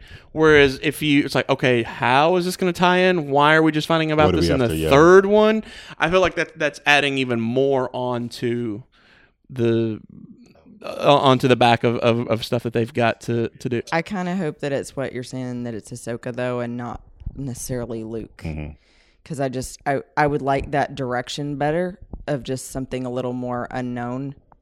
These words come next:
Speaker 3: Um,
Speaker 1: Mm-hmm.
Speaker 3: not that we couldn't explore more with Luke in between, you know,
Speaker 2: Yeah, no, I just,
Speaker 3: but
Speaker 2: it doesn't even, even if Luke wasn't attached to Mandalorian, I just want
Speaker 3: Yeah.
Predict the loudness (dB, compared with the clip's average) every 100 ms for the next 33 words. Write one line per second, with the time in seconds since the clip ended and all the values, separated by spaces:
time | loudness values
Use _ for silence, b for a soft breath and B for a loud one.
0 | _ -6 -4 -4 -4 -6 -10 -12 -8 -4
1 | -2 -4 -6 -8 -8 -8 -10 -8 -6 -6
2 | -6 -6 -6 -6 -6 -4 -6 -6 -8 -8
3 | -8 -10 _ _ _ _ _ _ _ _
4 | -20 -10 -4 2 2 2 0 2 2 2
5 | 0 0 2 2 2 -2 -4 -8 -4 -2
6 | 0 0 0 -2 0 -2 -2 -4 -4 -4
7 | -6 -10 -10 -10 -12 -12 -6 -6 -6 -8
8 | -10 -12 _ _ -10 -8